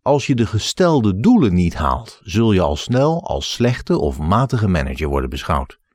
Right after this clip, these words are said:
Maar ben je een goede manager als je de doelen haalt? Wellicht was er meer te bereiken. Wellicht ben jij ook opgegroeid met de gedachte: "Je moet omhoog, want dat is de beste plek."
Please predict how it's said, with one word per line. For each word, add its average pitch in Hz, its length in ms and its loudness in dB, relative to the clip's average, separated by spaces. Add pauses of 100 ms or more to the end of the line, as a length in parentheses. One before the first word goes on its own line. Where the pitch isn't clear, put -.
(520)
Maar 151 420 0
ben 131 280 2
je 123 100 4
een 110 240 2
goede 185 380 2
manager 131 500 2
als 120 320 0
je 104 180 2
de 90 320 2
doelen 147 400 4
haalt? 95 420 2 (520)
Wellicht 78 440 -2
was 71 160 -2
er 65 140 -6
meer 139 240 2
te 175 100 0
bereiken. 127 440 -2 (1300)
Wellicht 139 320 2
ben 143 120 2
jij 113 180 4
ook 143 200 4
opgegroeid 147 560 2
met 170 120 0
de 151 100 2
gedachte: 139 580 0 (300)
"Je 117 240 2
moet 165 320 4
omhoog, 135 680 2
want 101 340 -2 (120)
dat 170 360 0
is 127 200 0
de 131 100 2
beste 123 300 0
plek." - 360 -2